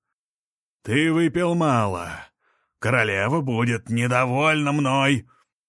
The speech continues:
Чокнутый протянул мне фляжку, как ребенок, который хочет угодить матери,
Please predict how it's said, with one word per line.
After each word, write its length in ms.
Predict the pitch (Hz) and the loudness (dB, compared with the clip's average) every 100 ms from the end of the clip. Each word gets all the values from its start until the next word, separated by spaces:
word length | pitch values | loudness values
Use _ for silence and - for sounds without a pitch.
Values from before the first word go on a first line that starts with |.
| _ _ _ | _ _ _
Чокнутый 720 | - - 190 - 143 123 135 | -10 -2 -2 0 -2 -2 -2
протянул 560 | 120 127 120 139 147 143 | 0 -2 0 0 0 2
мне 240 | 127 131 | 2 0
фляжку, 540 | 120 139 160 143 - 110 | -2 -2 -2 -2 -4 -4
как 180 | 131 120 | -2 0
ребенок, 580 | 127 120 170 156 117 | 0 0 -2 0 -2
который 380 | - 120 135 135 | -2 -2 0 -2
хочет 420 | 120 - 147 131 127 | -2 -4 -4 -4 -2
угодить 440 | 120 127 131 - | -2 0 -2 -2
матери, 640 | 127 170 - 113 90 78 | -2 -2 -2 -4 -4 -10